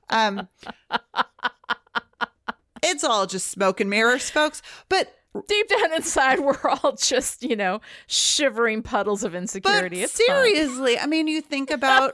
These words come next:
Speaker 2: <laughs>
Speaker 1: like, the faces
Speaker 2: Yeah.
Speaker 1: that we show the
Speaker 2: Mm-hmm.
Speaker 1: world. I mean,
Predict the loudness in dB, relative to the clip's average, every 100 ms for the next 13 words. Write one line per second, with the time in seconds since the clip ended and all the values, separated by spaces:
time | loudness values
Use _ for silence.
0 | 0 2 2 0 -2 -4 -2 -2 -2 -2
1 | 0 -2 -2 0 0 -2 -2 -4 -6 -6
2 | -2 0 2 0 -4 -8 -14 -8 -6 -4
3 | -4 -2 0 2 2 2 -2 -10 -16 -4
4 | -2